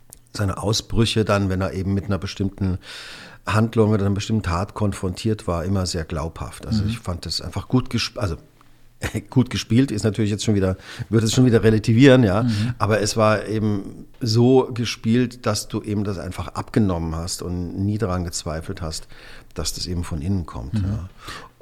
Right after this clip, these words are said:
Speaker 1: Und, ähm, ja, ich, ich mochte ihn einfach, also ich, ich, oder ich mag ihn nach wie vor. Ich
Speaker 2: Ja.
Speaker 1: finde es einfach gut, was er macht, ne?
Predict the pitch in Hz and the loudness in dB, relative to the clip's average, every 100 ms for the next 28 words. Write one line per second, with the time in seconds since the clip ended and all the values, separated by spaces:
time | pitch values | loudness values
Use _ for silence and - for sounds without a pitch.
0 | - 78 71 - - 76 76 71 69 - | -8 -8 -8 -10 -10 -8 -6 -8 -8 -12
1 | _ _ _ _ _ - - - 85 90 | _ _ _ _ _ -20 -16 -8 -6 -6
2 | 92 - - - 107 - 135 90 50 80 | -6 -10 -6 -2 -2 -4 -4 -4 -6 -10
3 | 80 76 92 92 85 76 69 - 78 76 | -10 -10 -10 -12 -10 -10 -8 -6 -6 -4
4 | 76 76 - - 117 - 123 113 85 90 | -6 -6 -8 -10 -8 -2 0 0 0 -8
5 | 95 - 123 - 87 80 73 82 - 82 | -8 -8 -8 -8 -8 -8 -8 -12 -12 -12
6 | 82 | -12